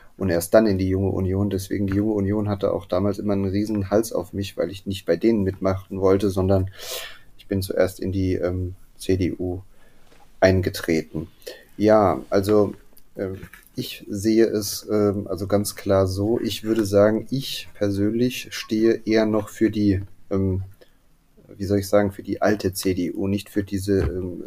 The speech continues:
C D U, die die letzten, äh, vier bis acht Jahre immer weiter nach, äh, links abgerutscht ist. Ähm, also deswegen auch, ähm, ich stehe zu, ähm, zu konservativen Werten, würde mich jetzt aber nicht so als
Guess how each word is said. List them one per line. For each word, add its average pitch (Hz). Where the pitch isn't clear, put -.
C -
D 98
U, 101
die 101
die 98
letzten, 95
äh, 95
vier 98
bis 98
acht -
Jahre 98
immer 98
weiter 98
nach, 95
äh, 92
links 107
abgerutscht 92
ist. -
Ähm, 95
also 90
deswegen 98
auch, 95
ähm, 95
ich 98
stehe 104
zu, 98
ähm, 92
zu -
konservativen 104
Werten, 98
würde 101
mich 107
jetzt 101
aber 98
nicht 107
so 101
als 98